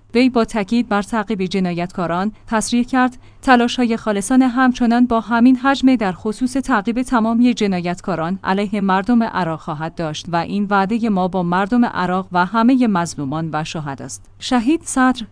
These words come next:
فقیه جامع الشرایط، فیلسوف، مفسر، متفکری آگاه به فرهنگ و علوم زمان، نویسنده،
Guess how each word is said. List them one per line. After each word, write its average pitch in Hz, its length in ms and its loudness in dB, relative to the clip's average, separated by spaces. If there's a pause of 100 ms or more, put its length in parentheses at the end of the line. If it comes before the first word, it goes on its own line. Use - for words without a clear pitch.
(120)
فقیه 269 480 2
جامع 185 400 0
الشرایط، 190 760 -2
فیلسوف، 240 540 2 (140)
مفسر، 208 640 2 (180)
متفکری 226 720 0
آگاه 233 360 0
به 226 120 0
فرهنگ 202 540 0
و 202 40 0
علوم 202 440 2
زمان، 180 440 -2 (140)
نویسنده، 202 720 2